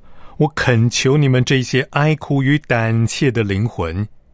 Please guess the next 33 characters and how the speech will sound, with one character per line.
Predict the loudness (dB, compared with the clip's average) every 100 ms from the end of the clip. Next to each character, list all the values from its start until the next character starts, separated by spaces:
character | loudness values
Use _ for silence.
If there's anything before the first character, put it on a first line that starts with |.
| -20 -20 -18 -6
请 | 0 2
注 | 2 0 2
视 | 2 2
那 | 2 0
复 | -2 -2 0 0 -2
活 | -4 -4 -2
的 | -2 -4 -6
耶 | 0 2 2
稣 | 0 -4 -6
基 | -4 -6
督 | -4 -6 -8
吧。 | -10 -16 -18 -20 -20 -20 -20 -20 -18 -20 -20 -20 -6
要 | -2 0
记 | 0 -2
住， | -2 -6 -6 -14 _ -20 -20 -20 -20 -6
这 | -2
是 | 0 0
何 | 0 0
等 | 2 2 2
伟 | -2 -2
大 | -2 -2
的 | -2
真 | 0 2
理！ | 0 -4 -18 -20 -20 -20 -20 -20 -20 -20 -20
基 | -4 0 2
督 | 2 2
已 | 0
经 | 0 0
从 | 0 0 2
死 | 0 -2 -2
里 | 0 -2
复 | -4 -6
活， | -6 -8 -6